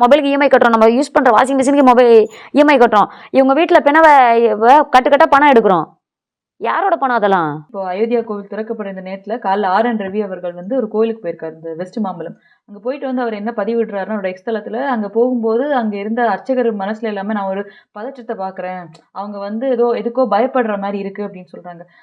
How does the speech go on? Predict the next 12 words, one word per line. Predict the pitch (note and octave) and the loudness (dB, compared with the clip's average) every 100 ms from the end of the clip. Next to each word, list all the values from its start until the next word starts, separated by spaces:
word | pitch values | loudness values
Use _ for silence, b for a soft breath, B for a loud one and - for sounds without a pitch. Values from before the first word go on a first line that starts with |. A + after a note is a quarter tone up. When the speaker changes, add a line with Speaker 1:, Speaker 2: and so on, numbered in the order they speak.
| b | b
Speaker 2:
அதே | G3 C4+ | -10 -6
அந்த | C#4+ B3 | -6 -4
பதிவு | G#3+ C4 C4+ | -4 -4 -4
வந்ததுக்கு | A#3 A#3 G#3+ | -2 -2 -4
அப்புறம் | A3 C#4+ E4 B3+ | -6 -4 -2 0
தொலைக்காட்சிகள் | A#3+ B3 A#3 A#3 A3+ A3 | 0 0 -2 0 -2 2
போய் | B3 A#3 | 0 0
அங்க | G#3 | -4
இருக்க | G#3 G3+ | -4 -6
அர்ச்சகர்கிட்ட | F#3+ B3+ B3 A3 G#3 | -2 -2 -2 -4 -8
கேட்கும்போது, | G3+ G3+ G3+ A#3+ | -10 -8 -6 -4
"இல்லையே, | B3 A3 A#3+ | -4 -4 -4